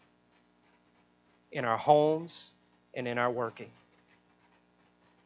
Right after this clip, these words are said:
Commit to train others in faithful gospel application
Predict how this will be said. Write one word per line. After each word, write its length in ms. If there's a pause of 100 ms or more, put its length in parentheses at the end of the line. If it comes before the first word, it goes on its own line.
(1700)
Commit 480
to 120
train 420
others 340
in 80
faithful 560
gospel 460
application 500